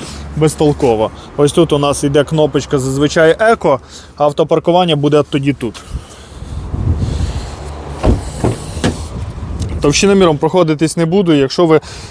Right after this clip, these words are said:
з іншого міста і вам дуже коротить побачити фарбу, без питань,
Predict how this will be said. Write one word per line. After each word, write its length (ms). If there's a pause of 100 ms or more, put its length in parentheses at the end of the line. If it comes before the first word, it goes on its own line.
(100)
з 140
іншого 320
міста 640
і 240
вам 500
дуже 280
коротить 380
побачити 500
фарбу, 380
без 220
питань, 380